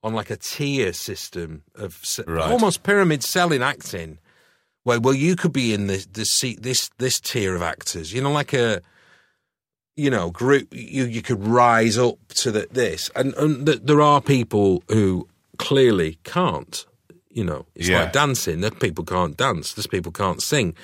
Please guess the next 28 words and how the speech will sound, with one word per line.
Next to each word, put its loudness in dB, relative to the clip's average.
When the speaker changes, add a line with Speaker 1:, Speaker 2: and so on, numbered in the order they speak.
Speaker 1:
Acting's 0
another 6
one 4
of 2
those 2
creative -4
things. -10
You, -8
some 0
people -2
can't -2
do 2
it, 0
but -12
they'll -6
just -10
take -10
their -10
money. -4
And -2
of -4
course, 0
they're 2
Speaker 2:
Well, 4
Speaker 1:
not -4
getting 2
any 2
better. -2